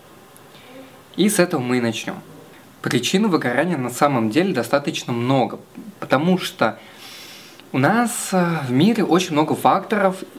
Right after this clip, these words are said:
которые индивидуально могут, э, вынести человека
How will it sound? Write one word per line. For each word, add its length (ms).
которые 540
индивидуально 920
могут, 560
э, 420
вынести 560
человека 560